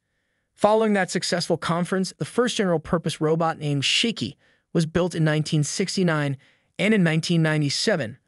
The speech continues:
a supercomputer named Deep Blue was created and set against the world chess champion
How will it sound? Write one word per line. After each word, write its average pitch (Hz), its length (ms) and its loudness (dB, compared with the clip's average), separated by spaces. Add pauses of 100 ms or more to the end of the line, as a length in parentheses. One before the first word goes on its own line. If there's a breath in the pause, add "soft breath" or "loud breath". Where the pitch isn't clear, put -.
a 147 40 -6
supercomputer 170 760 2
named 127 300 -2
Deep 131 240 0
Blue 175 240 4
was 190 140 0
created 139 420 -2
and 143 100 -2
set - 340 -4
against 180 420 -2
the 226 60 0
world 143 360 -2
chess 131 240 -4
champion 156 500 -2